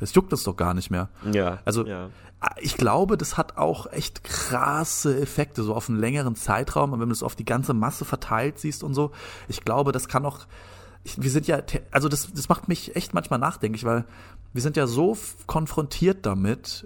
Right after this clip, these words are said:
Speaker 1: jeden Tag. Auf der einen Seite in allen unseren Medien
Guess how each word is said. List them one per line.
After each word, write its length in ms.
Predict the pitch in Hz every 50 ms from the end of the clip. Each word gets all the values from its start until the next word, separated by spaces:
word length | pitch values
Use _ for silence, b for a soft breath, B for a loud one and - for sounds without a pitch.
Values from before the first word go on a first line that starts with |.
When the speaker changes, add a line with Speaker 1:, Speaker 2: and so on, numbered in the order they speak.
| -
Speaker 1:
jeden 400 | - 113 107 107 104 101 107 104
Tag. 520 | 104 - - 92 92 98 120 135 147 - -
Auf 140 | - - -
der 140 | - -
einen 240 | - 107 120 135 135
Seite 460 | 123 123 123 135 135 - 147 143 139 B B B B B B B B
in 140 | 120 120
allen 280 | - 123 123 131 143 143
unseren 260 | 135 120 120 113 110
Medien 640 | 110 107 120 147 151 175 196 214 247 277 294 294